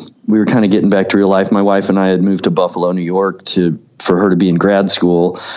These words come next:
So we were there for a couple of years, and I was kinda just picking up gig work here and there with, you know, whatever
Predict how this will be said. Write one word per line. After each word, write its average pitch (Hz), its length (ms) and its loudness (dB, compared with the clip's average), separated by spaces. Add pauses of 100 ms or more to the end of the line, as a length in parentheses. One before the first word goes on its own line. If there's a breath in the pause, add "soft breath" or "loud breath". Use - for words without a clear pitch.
(300 loud breath)
So - 180 0
we 107 120 2
were 104 120 2
there 110 260 2
for 113 160 0
a 90 40 -2
couple 95 280 0
of 90 60 0
years, 95 400 0
and 92 340 0 (1000 loud breath)
I 110 120 2
was - 320 -2 (960)
kinda 123 300 2
just 98 240 -4
picking 110 260 0
up 90 140 -2
gig 98 240 0
work 95 240 0
here 98 240 2
and 92 100 2
there 95 160 2
with, 90 260 0
you 90 100 2
know, 87 100 2
whatever 90 540 0